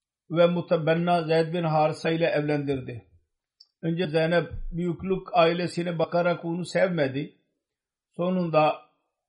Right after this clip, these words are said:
Resulullah sallallahu aleyhi ve sellem'in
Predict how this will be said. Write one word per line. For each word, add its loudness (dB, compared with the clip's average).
Resulullah -2
sallallahu -2
aleyhi 2
ve -4
sellem'in -4